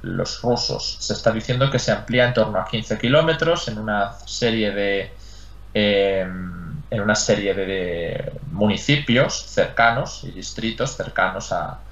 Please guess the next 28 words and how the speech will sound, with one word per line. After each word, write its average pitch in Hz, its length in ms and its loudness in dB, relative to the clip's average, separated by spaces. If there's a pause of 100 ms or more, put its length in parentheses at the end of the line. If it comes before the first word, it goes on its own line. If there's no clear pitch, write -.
(240)
a 98 100 2
donde 101 220 0
se - 100 -8
estaba 107 300 4
realizando 104 380 0
la 117 100 4
evacuación, 160 520 0
y 151 100 0
mientras 143 380 2
que - 80 -6
los 127 200 -4
ucranianos, 131 840 -2
y 120 220 -6
no, 165 180 -2
sobre 156 240 0
todo 175 220 4
los 151 160 2
occidentales 120 800 2
más 117 160 -4
que 123 60 -6
los 110 140 -6
ucranianos, 117 580 -4
decían 135 460 -2
que 156 60 -2
esa 165 160 2
evacuación 147 560 2
de 143 80 0
civiles 143 680 -2